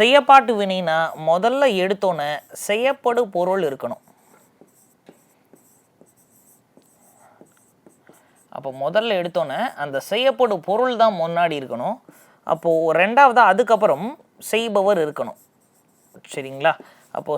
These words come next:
செய்பவர் அப்படின்றது எழுவாய், அந்த எழுவாயோட ஆள் என்ற மூன்றாம் வேற்றுமை உறுப்பு சேர்ந்திருக்கணும்.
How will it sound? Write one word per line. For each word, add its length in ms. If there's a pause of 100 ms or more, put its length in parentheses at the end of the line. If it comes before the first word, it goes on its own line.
(120)
செய்பவர் 500
அப்படின்றது 480 (380)
எழுவாய், 540 (440)
அந்த 160 (240)
எழுவாயோட 540 (680)
ஆள் 220 (160)
என்ற 280 (260)
மூன்றாம் 560
வேற்றுமை 420 (100)
உறுப்பு 280 (100)
சேர்ந்திருக்கணும். 800